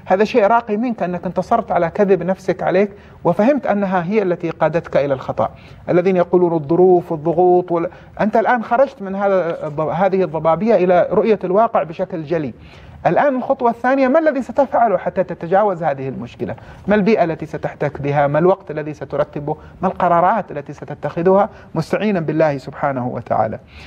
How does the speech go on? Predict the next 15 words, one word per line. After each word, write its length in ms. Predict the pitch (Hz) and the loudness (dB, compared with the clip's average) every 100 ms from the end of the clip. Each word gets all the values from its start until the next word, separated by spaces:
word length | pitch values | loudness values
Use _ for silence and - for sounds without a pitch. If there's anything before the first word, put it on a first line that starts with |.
| - - | -20 -12
الخلاصة 800 | - 120 123 151 165 190 214 226 202 | -10 -6 -6 -6 -2 2 2 0 -6
أنني 360 | 208 208 208 - - | -6 -6 -8 -10 -10
مرتاح 520 | 170 180 - 214 - 151 | -6 -4 0 0 0 -6
ل-، 400 | 131 131 127 - - | -6 -4 -4 -6 -8
لمستوى 440 | 139 156 - 135 | -6 -4 -2 -2
التقرير 460 | - 139 - 151 147 | 0 -2 0 0 0
الذي 300 | 127 123 131 | -2 -2 0
رأيته 420 | - 131 135 110 | 0 -2 -4 -4
أمامي، 320 | 135 156 196 - - - - - | 0 0 0 -4 -18 -20 -10 -2
وهو 200 | 147 160 | 0 2
يحملني 680 | 143 139 131 113 104 107 113 - - - - - - | 0 -2 -2 -4 -6 -8 -12 -18 -20 -20 -20 -20 -6
ويحملك 640 | 131 139 - 120 113 113 117 | -2 0 -2 -4 -2 -4 -4
يا 140 | 113 | -6
أستاذ 260 | 110 113 110 | -4 -4 -2
عمرو، 200 | 110 - | -4 -10